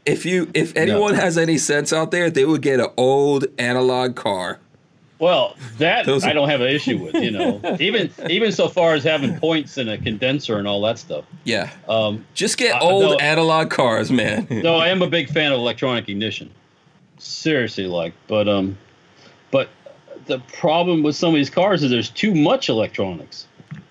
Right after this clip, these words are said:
Speaker 1: There is.
Speaker 2: And you have, you have, you own a, you don't own a normal production car either.
Speaker 1: No.
Speaker 2: You own a, a Tesla. <laughs> You, you own a special car.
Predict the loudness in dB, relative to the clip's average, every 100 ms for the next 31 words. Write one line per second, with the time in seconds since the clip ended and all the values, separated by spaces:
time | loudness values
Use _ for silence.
0 | -2 0 2 2 2 2 2 0 -4 _
1 | -10 -6 0 2 2 -2 -6 -6 -2 0
2 | 0 0 -2 -8 -20 _ _ _ _ -6
3 | -2 0 0 0 2 2 2 0 0 0
4 | 0 -2 -4 -2 -2 -2 -4 -6 -14 _
5 | _ _ -4 -2 -2 -4 -12 _ _ _
6 | _ -20 -20 -6 -2 0 2 2 2 2
7 | -2 -6 _ _ _ _ _ _ _ _
8 | _ _ _ _ _ _ _ _ -6 -2
9 | -2 -2 -6 -14 -18 _ _ -20 _ -6
10 | -4 0 2 2 2 0 0 -2 0 -2
11 | -2 -4